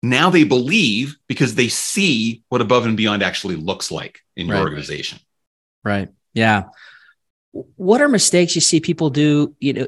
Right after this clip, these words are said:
Speaker 2: make, excuse me, what are mistakes you see people make when they tell stories?
Speaker 1: I think the first thing, and actually all the mistakes that people make are, are built around this issue. And it's not understanding what point you're trying to make.
Speaker 2: Mm.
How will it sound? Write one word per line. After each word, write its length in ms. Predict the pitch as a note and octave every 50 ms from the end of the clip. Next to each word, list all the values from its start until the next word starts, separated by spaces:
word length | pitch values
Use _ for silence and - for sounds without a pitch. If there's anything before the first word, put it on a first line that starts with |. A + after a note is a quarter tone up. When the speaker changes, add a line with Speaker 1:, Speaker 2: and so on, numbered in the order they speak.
| - C3+
Speaker 2:
make, 360 | C#3 C#3 D3 D#3 C#3 - - - _
excuse 340 | - A#2+ - - - D#3+ C3
me, 220 | B2+ A#2+ A#2+ A#2 A#2+
what 160 | - C#3 D#3+
are 60 | E3
mistakes 320 | C#3+ B2+ - - D3+ C#3 C3
you 40 | A#2+
see 120 | - B2+
people 180 | A#2 C3 A#2+ A#2
make 380 | A2 A2+ A#2 A#2 A#2 A2+ -
when 140 | - A#2 A2
they 160 | A2 G#2+ G#2
tell 240 | - - - A2+ G#2+
stories? 560 | - - - F#2+ F#2+ F#2+ F2+ F2 - - - - _ _ _ _ _ _ - - - - - _ _ -
Speaker 1:
I 40 |
think 160 | G3 - D#4 E4
the 100 | G4 -
first 320 | - - F#3+ F#3+ F#3 -
thing, 140 | - D3 C#3+
and 80 | C#3+
actually 320 | D#3+ G3+ G3+ - E3+ C#3 -
all 160 | - D3+ F3
the 80 | E3+ G3
mistakes 420 | F3 - - - E3+ C#3+ - -
that 120 | - A2+ -
people 220 | B2+ B2 - A#2
make 240 | G#2 G#2 G#2+ A2 -
are, 140 | A2 G2 -
are 80 | G2
built 320 | F#2 E2 D#2+ G#2+ G2 F#2 -
around 340 | G#2+ F#2 F2+ E2 D#2 D2+ E2
this 260 | F#2+ E2+ - - -
issue. 320 | D#2+ D#2 - - - A1+ - _ _ _ _ _ _ _ _ - - - _ _ -
And 100 | C3+ C3+
it's 140 | C3 -
not 480 | - C3 C3 C#3 C#3+ D#3+ F3+ F3+ F3 - _ -
understanding 640 | C#3 C3+ C3 C3 - - D3+ C3 B2+ A#2+ A#2 A2
what 200 | G2 G#2+ A2 -
point 200 | - - A2 F#2+
you're 80 | F#2+ F2+
trying 220 | - - F#2 E2
to 60 | D#2 D2
make. 340 | D2 C2+ B1+ - - - _ _ _ _ -
Speaker 2:
Mm. 260 | A2 G#2+ G2 F#2+ F#2+